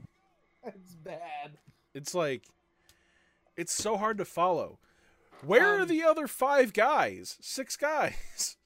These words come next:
Speaker 2: <laughs>
Speaker 1: I'm so confused. I'm gonna roll a dice to see how much I'm enjoying this right now.
Speaker 2: Okay, nat twenty.
Speaker 1: I got a four. I'm having average amounts of fun.
Speaker 2: <laughs>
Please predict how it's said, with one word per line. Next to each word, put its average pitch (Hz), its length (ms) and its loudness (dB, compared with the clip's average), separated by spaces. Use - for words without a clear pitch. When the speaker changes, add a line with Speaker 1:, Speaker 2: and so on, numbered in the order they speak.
Speaker 2:
<laughs> - 220 -20
Speaker 1:
I'm 220 240 -4
so 247 240 -6
confused. 220 640 -8
I'm 196 180 -4
gonna 208 180 -8
roll 196 220 -4
a 180 40 -10
dice 160 300 -8
to 151 100 -20
see 160 140 -18
how 151 160 -6
much 147 240 -8
I'm 147 160 -8
enjoying 131 440 -12
this 120 220 -20
right 120 180 -14
now. 120 140 -14
Speaker 2:
Okay, 123 220 -8
nat 117 180 -12
twenty. - 240 -6
Speaker 1:
I - 20 -2
got 381 140 -2
a 427 40 -8
four. 381 640 -2
I'm 254 240 -6
having 262 440 -4
average 233 460 -6
amounts 226 320 -6
of 240 100 -14
fun. 165 360 -6
Speaker 2:
<laughs> 156 260 -12